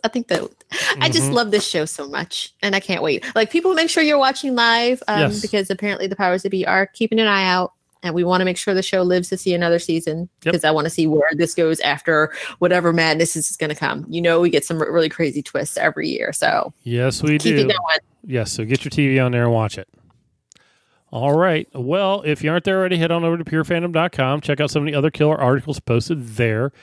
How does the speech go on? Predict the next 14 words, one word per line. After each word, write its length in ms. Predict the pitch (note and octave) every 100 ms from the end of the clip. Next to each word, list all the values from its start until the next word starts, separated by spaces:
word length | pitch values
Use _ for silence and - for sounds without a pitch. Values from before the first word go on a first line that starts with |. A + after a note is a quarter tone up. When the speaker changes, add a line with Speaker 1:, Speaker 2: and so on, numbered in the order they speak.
| - - _
Speaker 2:
Check 160 | - D#3
out 80 | E3
some 140 | D#3
of 40 | D3
our 80 |
older 200 | D#3 D#3+
podcasts 640 | D3+ D#3+ C#3+ - D3 C3 -
for 560 | G3+ A#3 G#3+ F#3 E3 C#3
Wynonna 920 | B2 B2+ D3 F#3 E3 C#3 D3 F3+ D3
Earp, 600 | A2 B2 E3+ B2 - - - _ _ _
Twelve 360 | - D#3 F3
Monkeys, 760 | C#3 D3 E3 - B2+ G#2+ F#2+ - _ _ _ _ -
The 140 | A#2
Magicians 920 | B2 A#2 A2+ D3+ - B2+ G2 F2 -